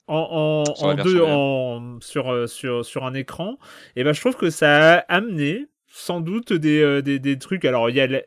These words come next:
Speaker 1: alors, c'est idiot, mais la saisie automatique des objets,
Speaker 2: Mais
Speaker 1: je trouve
Speaker 2: bien
Speaker 1: qu'elle
Speaker 2: sûr.
Speaker 1: est, euh, l'activation automatique des portes, euh, il suffit de
Speaker 2: Pour traduire,
Speaker 1: pointer
Speaker 2: ça le
Speaker 1: dessus,
Speaker 2: faisait.
Speaker 1: euh, c'est, c'est,
Speaker 2: C'est
Speaker 1: c'est,
Speaker 2: important
Speaker 1: c'est,
Speaker 2: ce que tu dis.
Speaker 1: c'est pas mal.
Speaker 2: C'était le,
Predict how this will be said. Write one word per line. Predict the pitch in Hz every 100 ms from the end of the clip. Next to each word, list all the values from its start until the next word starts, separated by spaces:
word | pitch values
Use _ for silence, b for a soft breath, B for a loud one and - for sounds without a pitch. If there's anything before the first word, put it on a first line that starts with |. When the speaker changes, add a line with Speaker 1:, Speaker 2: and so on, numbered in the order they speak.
| _ _ 165
Speaker 1:
alors, | 143
c'est | - 156
idiot, | 160 147 196
mais | 175 135
la | 160
saisie | 160 147 170
automatique | 151 156 156 - 165
des | 151 139
objets, | 151 143 160
Speaker 2:
Mais | 160
Speaker 1:
je |
trouve | - 104
Speaker 2:
bien | 139
Speaker 1:
qu'elle | 131 131
Speaker 2:
sûr. | 170 B B
Speaker 1:
est, | 127
euh, | 127 127 127 123
l'activation | 127 151 - 165 160 170
automatique | 160 156 147 - 147
des | 147
portes, | 143 160 160 - 131
euh, | 123 123 127 123 123
il | 127
suffit | 139 127 151
de | 139
Speaker 2:
Pour | 143
traduire, | 151 -
Speaker 1:
pointer | 151 165
Speaker 2:
ça | 165
le |
Speaker 1:
dessus, | 170
Speaker 2:
faisait. | 151
Speaker 1:
euh, | 131
c'est, | 123 135 131
c'est, | 139 131
Speaker 2:
C'est |
Speaker 1:
c'est, | -
Speaker 2:
important | 147 147 -
Speaker 1:
c'est, |
Speaker 2:
ce | 156
que |
tu | 143 131
dis. | 160 - _ B B
Speaker 1:
c'est | - 143
pas | 139
mal. | 143 214
Speaker 2:
C'était | 165
le, | -